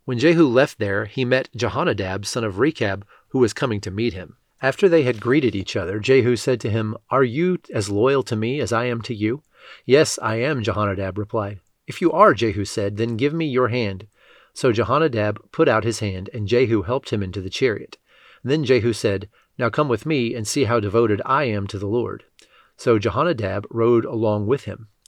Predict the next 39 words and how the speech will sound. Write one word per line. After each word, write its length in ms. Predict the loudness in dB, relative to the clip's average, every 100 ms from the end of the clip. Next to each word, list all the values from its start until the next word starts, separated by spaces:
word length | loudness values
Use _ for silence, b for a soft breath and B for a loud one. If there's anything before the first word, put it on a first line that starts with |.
| b b b -6
When 160 | 4
Jehu 380 | 6 6 4 2
arrived 420 | 2 2 2 0
in 80 | -4
Samaria, 640 | -4 -2 0 0 -2 -6 -10
he 140 | -12
killed 280 | -2 0 0
everyone 460 | -2 -2 -2 -2 -2
who 100 | 0
was 220 | -2 0
left 220 | -2 0
there 180 | 0 0
from 180 | 0 -2
Ahab's 380 | -2 -2 -6
family, 460 | -4 -4 -4 -6 -10 b b -2
just 240 | -2 2
as 120 | 0
the 80 | 2
Lord 240 | 0 0
had 140 | -2 -4
promised 440 | -2 0 -2 -6
through 180 | -4 -2
Elijah. 520 | -2 -2 -2 -6 -14 _ _ _ _ _ _ _ -2
Then 240 | 0 2
Jehu 320 | 6 6 4
called 320 | 0 0 0 0
a 80 | -2
meeting 420 | 0 0 -2 -4
of 120 | -2
all 140 | -2 -2
the 80 |
people 380 | -4 -6 0 0
of 80 | 0
the 80 | -4
city 340 | -2 0 0
and 100 | -2
said 180 | -2 -2
to 60 | 0
them, 260 | -2 -2